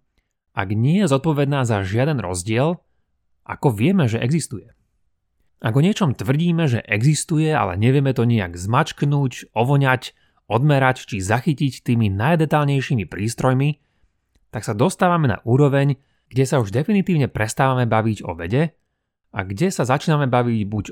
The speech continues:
o metafyzike, alebo možno aj pseudovede.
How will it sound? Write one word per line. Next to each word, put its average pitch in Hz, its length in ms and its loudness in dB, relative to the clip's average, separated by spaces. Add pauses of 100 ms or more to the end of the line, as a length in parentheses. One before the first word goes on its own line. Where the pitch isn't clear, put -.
o 85 80 -10
metafyzike, 127 800 -2
alebo 101 320 -4
možno 104 320 -4
aj 104 80 -8
pseudovede. 85 720 -6